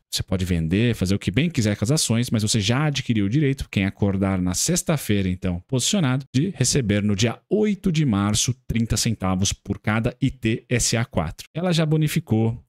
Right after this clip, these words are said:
ela já subscreveu com mais de trinta por cento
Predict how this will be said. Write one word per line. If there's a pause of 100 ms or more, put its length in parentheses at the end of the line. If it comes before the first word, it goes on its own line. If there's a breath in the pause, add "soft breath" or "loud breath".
ela
já
subscreveu
com
mais
de
trinta
por
cento